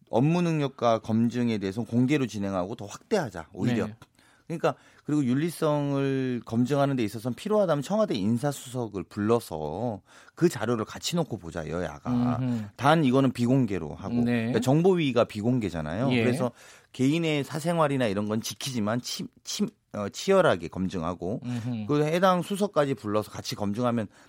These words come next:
Speaker 1: 더 농도가 짙어지지 않겠습니까?
Speaker 2: 예.
Speaker 1: 어, 다 샅샅이 보되 다만 그런 것들은 비공개로 하고 필요는 여야가 합의된 것만 공개해서 이러이러한 이유로 안 된다라든지
Speaker 2: 음흠.
Speaker 1: 이렇게 해보자는 논의가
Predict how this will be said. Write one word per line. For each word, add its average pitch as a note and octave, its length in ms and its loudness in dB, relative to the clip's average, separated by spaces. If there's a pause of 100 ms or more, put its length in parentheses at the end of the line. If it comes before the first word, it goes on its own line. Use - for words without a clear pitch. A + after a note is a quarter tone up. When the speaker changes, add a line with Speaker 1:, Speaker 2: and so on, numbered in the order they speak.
(120)
Speaker 1:
더 C#3 240 6
농도가 B2 360 4
짙어지지 B2 480 -2
않겠습니까? E2+ 640 -6 (100)
Speaker 2:
예. A2+ 220 -2
Speaker 1:
어, A#2 60 -2
다 C#3 260 -6
샅샅이 C#3 420 -6
보되 G2 680 0 (320)
다만 D3+ 460 2 (260)
그런 D#3 160 0
것들은 D#3 220 0
비공개로 B2 580 0
하고 A#2+ 280 -2
필요는 A3+ 840 2
여야가 A#2 340 6
합의된 F#3+ 380 0
것만 G2+ 240 0
공개해서 G#2+ 600 0
이러이러한 A2+ 500 2
이유로 G2 200 -2
안 F2 200 -6
된다라든지 A2+ 1000 0
Speaker 2:
음흠. G#2+ 40 2
Speaker 1:
이렇게 G#2+ 280 0
해보자는 D#3+ 460 2
논의가 G#2 480 0